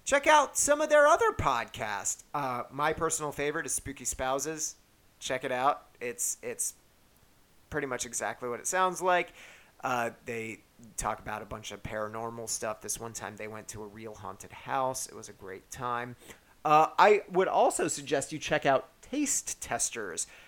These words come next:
That is a video, uh, thing that they do on their YouTube panel, or YouTube channel, where people pretty much taste,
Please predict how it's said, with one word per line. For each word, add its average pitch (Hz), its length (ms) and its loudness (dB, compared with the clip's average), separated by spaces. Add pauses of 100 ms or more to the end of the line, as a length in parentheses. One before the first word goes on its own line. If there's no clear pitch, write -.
(140)
That 139 200 6
is 135 280 0
a 120 220 -6
video, 139 800 -2 (320)
uh, 117 360 -4 (280)
thing 127 220 -2
that 117 120 -16
they 123 140 -6
do 120 240 -8
on 113 220 -10
their 110 160 -8
YouTube 131 460 -8
panel, 110 520 -10
or 120 260 0
YouTube 139 360 -6
channel, 113 400 -6 (920)
where 113 440 -4 (480)
people 123 480 -4 (480)
pretty 151 160 -2
much 135 300 0
taste, 139 360 -4